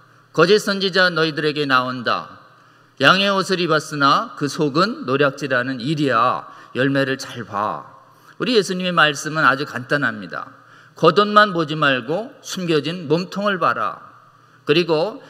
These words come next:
지금 있는 나무와 가지와 이파리만 보지 말고 처음 중간만 보지 말고 시간 속에서 뭐, 어, 여-, 맺어가는 악한 결과를 봐라. 차별금지법은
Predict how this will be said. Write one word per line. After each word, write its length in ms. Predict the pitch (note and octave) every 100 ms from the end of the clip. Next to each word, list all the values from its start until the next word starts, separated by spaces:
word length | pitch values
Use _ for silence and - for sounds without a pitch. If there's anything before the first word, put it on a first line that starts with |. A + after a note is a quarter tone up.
| -
지금 320 | - G#3+ G3+
있는 360 | G#3 G3 G#3 G3+
나무와 420 | D3+ F#3+ A#3 F#3
가지와 380 | D#3+ D#3+ D3 D3
이파리만 580 | C#3+ - D3+ D3 C#3 C3
보지 200 | B2 B2+
말고 600 | B2+ A#2+ A2+ F3 A#3 - -
처음 380 | - F#3 F#3+ G3
중간만 560 | F3 F#3+ A3 G#3 F#3 D#3+
보지 200 | C#3 C#3
말고 480 | B2 A#2+ C#3 A#2 - -
시간 380 | - G3+ F#3+ F3+
속에서 520 | D#3 E3+ D3+ C#3+ D3
뭐, 200 | C#3 B2
어, 600 | A#2+ A#2 A2 A#2 G#2+ A2+
여-, 100 | A#2+
맺어가는 680 | C3+ C3 C3+ B2 G#2+ C#3 A3+ - -
악한 440 | A2+ E3 - G#3 A#3
결과를 540 | D3+ C#3 C3 B2+ E3+
봐라. 380 | - F#2 D#2+ C#2+ - _ _ _ _ - - _ -
차별금지법은 1000 | - A3+ A#3 A3+ G#3 - F#3 F3 A#3+